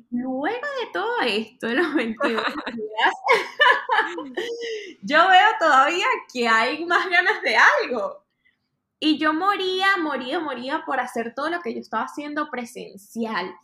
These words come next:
Speaker 1: Pero obviamente con las situaciones que estábamos viviendo, bueno, seguimos viviendo, no se me daba muy bien para hacer eso. Yo dije, bueno, un proyecto a largo plazo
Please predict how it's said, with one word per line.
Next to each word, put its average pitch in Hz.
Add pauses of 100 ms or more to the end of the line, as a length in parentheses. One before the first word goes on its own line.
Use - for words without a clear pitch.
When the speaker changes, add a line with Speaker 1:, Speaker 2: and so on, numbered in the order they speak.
(480)
Speaker 1:
Pero 247 (140)
obviamente 262
con 269
las -
situaciones 233
que 320
estábamos 277
viviendo, 254
bueno, 202
seguimos 233
viviendo, 277 (180)
no 247
se 294
me 311 (720)
daba 269
muy 311
bien 285
para 302
hacer 294
eso. 302
Yo 339
dije, 240
bueno, 359 (160)
un 226
proyecto 254
a 311
largo 262
plazo 277